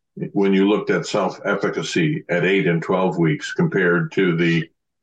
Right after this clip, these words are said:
uh, all in-person group. And only the hybrid group demonstrated non-inferiority with depression at eight and twelve weeks. Were you surprised by those findings? And d-,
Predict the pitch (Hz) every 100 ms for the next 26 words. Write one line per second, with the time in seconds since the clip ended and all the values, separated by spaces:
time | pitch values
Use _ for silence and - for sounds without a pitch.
0 | _ - - 90 92 87 127 - 82 92
1 | 80 90 78 80 76 80 - _ _ _
2 | - 101 98 113 143 135 131 104 113 127
3 | 147 120 104 92 90 98 82 - _ -
4 | 107 107 101 - 107 98 92 90 95 208
5 | 202 190 - - 101 95 92 92 92 95
6 | 92 95 _ _ - - - - - 147
7 | 139 - 151 - - _ - 92 87 98
8 | 80 80 - 90 85 85 78 73 - -
9 | - _ _ _ _ _ _ - 110 117
10 | 147 147 135 131 135 131 110 104 113 131
11 | 131 131 135 135 135 127 107 104 104 98
12 | 85 101